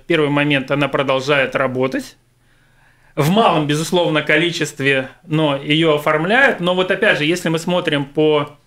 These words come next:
годам там восемнадцатый, девятнадцатый, если я правильно помню, там мы оперировали цифрами до ста.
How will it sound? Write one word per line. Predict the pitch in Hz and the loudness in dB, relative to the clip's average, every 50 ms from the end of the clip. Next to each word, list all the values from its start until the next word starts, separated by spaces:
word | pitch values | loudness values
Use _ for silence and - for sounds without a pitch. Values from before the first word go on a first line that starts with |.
| _ _ _ _ _ _ _ _ _ _ | _ _ _ _ _ _ _ _ _ _
годам | - 143 135 147 147 160 156 147 135 | -6 -2 -2 0 2 0 0 0 0
там | - 139 135 139 131 | -2 -2 -2 0 -2
восемнадцатый, | 147 151 - 170 170 170 165 160 160 - 170 151 | -2 -2 -2 -2 0 0 0 -2 -4 -4 -4 -2
девятнадцатый, | 143 151 156 165 165 208 240 269 262 - - 180 165 - - - - - - | 0 0 0 0 0 0 -2 -2 -2 -4 -2 -2 -2 -2 -4 -14 -20 -10 -4
если | - 170 170 - 180 | -4 -2 0 0 -2
я | 175 | 0
правильно | 175 196 185 180 180 175 170 | 2 2 2 2 2 0 -2
помню, | 170 240 254 262 233 190 | -2 0 0 2 2 0
там | 180 - 208 208 208 202 | 0 0 0 0 0 0
мы | 190 190 190 196 190 175 | -2 -2 0 0 2 0
оперировали | 170 170 - 175 156 - 175 185 208 202 190 180 165 165 | 0 -2 -4 -6 -2 -2 0 0 2 0 2 0 0 -2
цифрами | 160 - 214 220 220 208 175 170 170 165 | 0 0 -2 0 0 -2 -2 -2 -2 -4
до | - - 147 139 175 196 208 | -4 -6 -4 -2 0 0 0
ста. | 202 - - 170 143 120 104 - | -2 -2 -2 -2 -2 -2 -4 -10